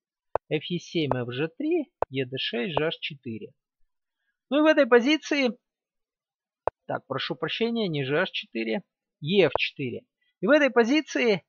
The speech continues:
проигрывает ход Ф Ж пять, напрашивающийся, из, э, Аш Ж семь и Ж Ф восемь. И, как можете сами убедиться, черным некуда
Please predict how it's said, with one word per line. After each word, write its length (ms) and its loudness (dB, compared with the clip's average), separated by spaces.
проигрывает 760 6
ход 220 2
Ф 140 4
Ж 160 0
пять, 360 0
напрашивающийся, 1200 0
из, 220 -2
э, 240 4
Аш 220 8
Ж 160 0
семь 420 -2
и 200 -2
Ж 260 0
Ф 120 -6
восемь. 480 -4
И, 200 -6
как 220 -10
можете 300 -6
сами 280 -4
убедиться, 640 -6
черным 400 -2
некуда 460 -2